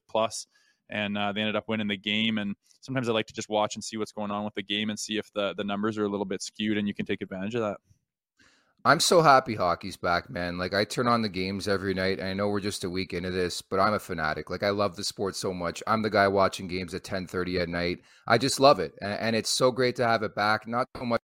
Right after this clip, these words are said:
Speaker 2: from perspective, yeah, that's the cherry on top to be able to be excited about that, if you're winning at least, but just having the game back. You talk about the Calgary Flames. I've been so impressed with that team early on. There's just a lot of teams who I'm really, really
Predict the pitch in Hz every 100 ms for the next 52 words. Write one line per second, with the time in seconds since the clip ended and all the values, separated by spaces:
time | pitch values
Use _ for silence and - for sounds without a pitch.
0 | _ - - 110 107 113 104 110 90 101
1 | 104 98 95 - - 110 101 95 92 98
2 | 107 101 - 90 98 95 - - 98 87
3 | - 107 98 92 92 85 104 117 123 _
4 | - _ - 135 - 104 113 131 135 131
5 | 143 151 - - 113 - _ _ _ _
6 | 151 143 151 147 139 117 117 117 92 95
7 | 101 95 113 110 139 127 120 117 - 113
8 | 104 98 92 104 98 95 98 101 98 -
9 | 117 107 - 101 - 90 98 98 - 104
10 | 95 98 98 95 95 95 104 120 196 -
11 | 131 117 151 165 - 120 123 139 160 -
12 | 131 110 101 98 107 113 113 117 113 107